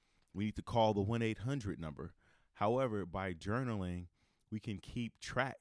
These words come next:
'cause sometimes, and I've mentioned this before, we can forget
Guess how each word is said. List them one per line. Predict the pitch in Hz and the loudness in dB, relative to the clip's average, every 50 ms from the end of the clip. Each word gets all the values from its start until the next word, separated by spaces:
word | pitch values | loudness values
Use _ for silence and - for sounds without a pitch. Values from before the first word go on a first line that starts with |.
| _ | _
'cause | - 104 95 | -6 -6 -4
sometimes, | - - 120 113 - 127 113 110 110 92 - _ _ _ _ - | -2 -4 -4 -4 -2 -4 -2 -2 -4 -6 -8 _ _ _ _ -6
and | 90 101 | -2 -2
I've | 107 101 101 | -2 0 -2
mentioned | 110 110 - - 107 104 | -2 -4 -4 -4 -6 -6
this | 95 | -8
before, | - 92 - 131 139 | -8 -6 -4 -2 -2
we | 113 104 113 | 0 0 -2
can | - - 120 104 | -2 -2 -6 -6
forget | - - 107 95 85 80 - 127 143 160 131 - | -4 -4 -4 -4 -4 -6 -4 -2 -2 -2 -2 -4